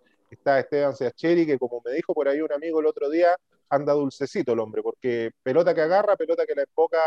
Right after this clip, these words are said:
en el arco, por, por ende, esos son principalmente los nombres que yo veo como lo-, los más, eh, relevantes dentro de lo que es este San Luis de Quillota.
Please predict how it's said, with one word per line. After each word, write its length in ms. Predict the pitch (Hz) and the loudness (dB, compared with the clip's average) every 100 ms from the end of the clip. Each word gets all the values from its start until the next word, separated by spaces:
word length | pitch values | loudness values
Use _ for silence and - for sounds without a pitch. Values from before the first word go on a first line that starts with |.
| 160 156 _ _ _ - | 0 -2 _ _ _ -12
en 100 | 127 | -6
el 120 | 131 | 0
arco, 340 | 160 202 220 196 | 0 0 -6 -4
por, 280 | 151 165 - | -2 -2 -2
por 160 | 180 | -4
ende, 380 | 220 233 233 220 _ _ | -4 0 0 0 _ _
esos 220 | 190 262 - | -10 -8 -2
son 200 | 254 254 | -2 -2
principalmente 800 | 240 - 147 180 214 226 233 | -10 -8 -2 0 0 -4 -2
los 120 | 208 139 | -2 0
nombres 340 | 160 190 151 | 0 0 -2
que 140 | - 139 | -4 -2
yo 140 | 139 | 0
veo 260 | 147 151 143 | 2 2 2
como 220 | 135 131 | -4 -10
lo-, 300 | 127 123 117 - | -10 -10 -10 -10
los 100 | 117 | -10
más, 440 | 135 147 143 135 - | -6 -4 -4 -8 -8
eh, 220 | 117 113 110 | -6 -4 -4
relevantes 600 | - 123 123 131 156 139 | -2 0 2 2 0 -6
dentro 300 | 123 131 127 | -8 -8 -6
de 60 | 120 | -6
lo 100 | 117 | -6
que 120 | 127 | -6
es 60 | 123 | -8
este 120 | - | -10
San 180 | - 120 | -10 -8
Luis 140 | 123 | -6
de 80 | 120 | -8
Quillota. 300 | 113 107 101 | -8 -10 -10